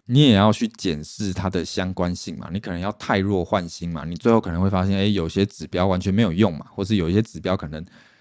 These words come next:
跟你想的不一样。比方说 Poseidon 他就有提到说，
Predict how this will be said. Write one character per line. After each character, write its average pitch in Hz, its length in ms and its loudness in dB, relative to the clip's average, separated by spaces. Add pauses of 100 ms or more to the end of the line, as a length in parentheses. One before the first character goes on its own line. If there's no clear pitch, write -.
(280)
跟 131 140 0
你 135 80 4
想 85 220 -2
的 82 80 -8
不 123 240 -4
一 95 100 0
样。 92 220 0 (320)
比 95 100 -8
方 117 180 4
说 110 240 4 (160)
Poseidon 104 420 0
他 98 100 0
就 101 120 2
有 87 40 2
提 82 220 -10
到 98 180 2
说， 92 240 -2